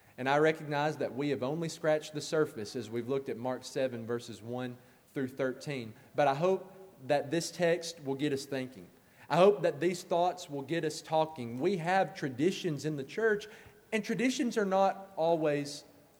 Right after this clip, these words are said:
a bad thing. They can be a bad thing, though, if we do not keep them in their proper spot. We must walk in wisdom whenever it comes to deciphering between command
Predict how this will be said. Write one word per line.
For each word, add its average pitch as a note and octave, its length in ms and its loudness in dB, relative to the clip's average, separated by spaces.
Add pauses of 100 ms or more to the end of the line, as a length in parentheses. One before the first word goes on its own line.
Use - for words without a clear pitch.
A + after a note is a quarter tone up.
(100)
a B2+ 60 -4
bad B2 360 -2
thing. G2 320 -12 (840)
They B2+ 120 -2
can G3+ 380 0
be D3 160 0
a A2+ 60 -2
bad A2 320 -4
thing, G#2 240 -10
though, F#2+ 320 -10 (600)
if C3+ 180 -2
we A#2+ 140 -2
do D3+ 340 0
not D#3+ 300 -4
keep D#3 360 -12
them C3 320 -4
in B2+ 300 -6
their A2+ 180 -4
proper G#2 540 -8
spot. G2 520 -8
We B2 140 -4
must B2+ 260 -4
walk C#3 600 0
in D3 320 -6
wisdom A2+ 580 -4 (380)
whenever C3 440 0
it D3+ 120 -2
comes B2 400 -8
to C3 100 -10
deciphering C3 840 -4
between A2+ 640 -10
command C#3 680 -6